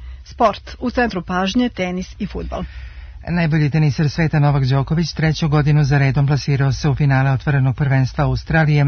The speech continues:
Speaker 2: pošto je danas u polufinalu savladao Španca Davida Ferrera. Rezultatom tri nula po setovima šest dva, šest dva, šest jedan. Za samo sat i dvadeset devet minuta igre. Đoković je tako postao šesti teniser u Open eri koji se četvrti put plasirao u finale Australian Opena.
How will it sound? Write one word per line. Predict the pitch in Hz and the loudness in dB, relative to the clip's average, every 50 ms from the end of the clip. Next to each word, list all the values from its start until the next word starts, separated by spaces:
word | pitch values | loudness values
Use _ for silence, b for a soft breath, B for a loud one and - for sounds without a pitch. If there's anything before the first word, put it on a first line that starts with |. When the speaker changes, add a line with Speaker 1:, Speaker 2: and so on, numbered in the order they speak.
| 139 127 - | 2 0 0
Speaker 2:
pošto | - 143 - - 151 | -2 -2 -2 0 0
je | |
danas | 131 143 143 143 - - | 2 2 2 2 0 -2
u | 131 | -2
polufinalu | - 147 139 139 - 147 135 131 127 127 | 0 0 0 0 2 2 2 2 2 0
savladao | 120 - 151 131 135 127 120 131 127 | 0 -2 0 0 0 2 2 0 -2
Španca | - - 143 131 127 127 123 - 147 135 | 0 0 0 2 2 0 0 0 0 0
Davida | 127 135 143 135 139 131 139 131 117 131 127 | 2 0 0 0 0 0 0 0 0 -2 -2
Ferrera. | - 151 147 143 135 131 123 120 - B B B B B B B B B | 0 0 0 2 0 0 -2 -4 -8 B B B B B B B B B
Rezultatom | - 147 156 139 147 127 170 147 143 - 151 139 127 | -4 0 2 2 2 2 2 2 2 2 2 0 2
tri | - 151 160 160 | 2 2 2 4
nula | 156 151 151 160 | 4 4 2 2
po | 156 165 156 | 0 0 -2
setovima | - - 156 - - 160 156 143 139 131 | 0 -2 -2 0 0 0 2 2 2 2
šest | 120 - 151 143 139 139 135 | 2 2 0 0 0 0 0
dva, | 131 131 143 143 143 139 | 0 2 2 2 2 0
šest | - - 151 143 135 127 | 0 0 0 0 2 0
dva, | 127 131 135 135 123 | 0 0 0 0 0
šest | - - 147 135 117 - - | 0 0 0 0 -2 -2 -2
jedan. | 156 139 135 120 127 127 127 B B B B B B B B - | 0 0 0 0 -2 -4 -6 B B B B B B B B -2
Za | 147 151 151 | 0 0 2
samo | - - 190 175 156 135 | 2 4 4 4 4 2
sat | - 160 147 143 - | 2 2 2 2 2
i | 160 143 | 2 2
dvadeset | 131 135 127 123 131 117 - 139 | 2 2 2 2 0 0 0 0
devet | 139 135 123 127 - - | 0 0 0 0 0 2
minuta | 147 139 135 131 123 - 131 | 2 2 2 2 0 -2 -2
igre. | 120 110 117 120 - - - B B B B B B B B B B - | -4 -4 -6 -6 -8 -8 -10 B B B B B B B B B B -2
Đoković | 151 175 185 - - 175 160 - | 0 0 2 2 2 0 0 0
je | 175 | 0
tako | - 175 156 185 | 0 0 0 0
postao | 160 175 170 165 - - 202 180 170 147 135 131 - | 0 0 0 -2 0 0 2 4 4 2 2 0 -4
šesti | 131 - - 160 156 156 - - 165 | -6 -2 0 0 0 0 -2 -4 -2
teniser | - 170 151 156 147 - - 185 165 165 | 0 2 2 2 0 0 0 0 2 2
u | 160 160 | 4 4
Open | 151 147 143 - 165 160 156 | 4 4 2 2 2 2 4
eri | 151 147 151 156 156 | 4 4 2 2 0
koji | - - 151 147 143 | 0 0 0 0 0
se | - - 156 147 | 0 0 0 0
četvrti | 131 - 151 143 - 180 160 - 143 | 0 0 -2 -2 -2 -4 -4 -4 -2
put | - 156 156 143 | 0 0 0 0
plasirao | - 160 139 - 156 143 135 143 143 143 | 0 -2 -2 0 0 0 2 2 2 2
u | 139 | 0
finale | 127 - 160 151 135 135 131 135 | 0 0 2 4 4 4 4 4
Australian | 135 131 120 - - 151 139 131 131 135 131 135 | 2 0 -2 -2 0 2 2 2 2 2 2 2
Opena. | 127 117 110 - 135 113 - - | 2 0 0 -4 -6 -6 -6 -8